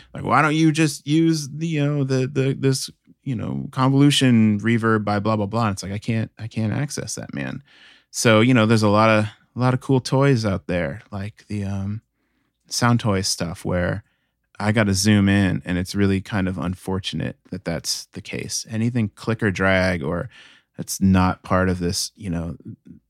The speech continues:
accessible sort of, um, you know, text realm, um, I just throw my hands up and, like, "Forget it." You know, it's just a matter of pressing one damn little arrow thing, um, and I can't do it. So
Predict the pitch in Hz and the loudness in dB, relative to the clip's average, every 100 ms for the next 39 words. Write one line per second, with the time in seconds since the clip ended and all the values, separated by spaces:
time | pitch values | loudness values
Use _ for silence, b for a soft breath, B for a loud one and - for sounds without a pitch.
0 | _ - - - 95 - 90 85 65 - | _ -18 -10 -6 -4 -4 -6 -8 -10 -14
1 | b b b b - 101 92 90 - 98 | b b b b -6 0 0 -2 -6 -8
2 | 85 85 87 60 101 87 85 - - 113 | -6 -4 -6 -8 -8 -6 -6 -10 -6 -4
3 | 107 _ - - - - - 104 95 90 | -4 _ -12 -12 -14 -20 -10 -2 0 0
4 | 87 85 85 _ 90 87 87 85 90 _ | 0 -2 -4 _ -8 -6 -6 -6 -10 _
5 | _ - 104 - 110 107 101 98 104 98 | _ -4 -4 -2 2 2 2 0 0 -2
6 | 95 90 78 80 - 113 120 110 85 _ | -4 -6 -8 -12 -10 -2 0 0 -2 _
7 | - 98 95 98 - 117 - - 113 117 | -12 -6 -2 -4 -4 -4 -4 0 2 4
8 | 113 107 - 143 95 110 120 139 143 139 | 2 0 -2 -2 -2 -2 0 2 2 -2
9 | - 123 120 127 120 110 - 120 123 104 | -2 0 2 2 2 -2 0 2 4 2
10 | 101 101 95 87 - b b b b b | 0 -2 -4 -4 -8 b b b b b
11 | b 95 95 92 92 92 - 101 98 95 | b -2 0 2 0 -2 -2 0 2 2
12 | 95 - 90 78 95 87 78 - - 90 | 0 -2 -4 -2 -4 -2 -4 -8 -6 -4
13 | 87 82 | -4 -6